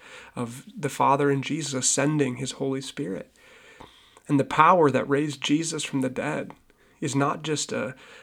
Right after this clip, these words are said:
a power like the Force in Star Wars. The power that raised Jesus from the dead is a person, the third member of the Godhead, the Holy Spirit.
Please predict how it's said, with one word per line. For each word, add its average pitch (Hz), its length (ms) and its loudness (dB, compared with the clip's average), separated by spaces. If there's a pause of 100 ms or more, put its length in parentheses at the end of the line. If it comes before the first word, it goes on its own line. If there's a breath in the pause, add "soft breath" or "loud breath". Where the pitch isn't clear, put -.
a 135 80 -8
power 147 560 6
like 131 340 -4
the 139 80 -2
Force 151 540 2
in 131 120 2
Star 139 400 2
Wars. 139 500 -4 (300 loud breath)
The 139 80 -2
power 180 360 4
that 131 140 2
raised 135 320 0
Jesus 143 440 0
from - 180 -4
the 123 100 -2
dead 135 400 -6
is 135 160 -4
a 123 60 -2
person, - 640 -4
the 127 100 -4
third 160 340 -2
member 143 440 0
of 123 100 -6
the - 80 -4
Godhead, 135 560 -4
the 131 100 -4
Holy 151 300 -2
Spirit. 160 640 -6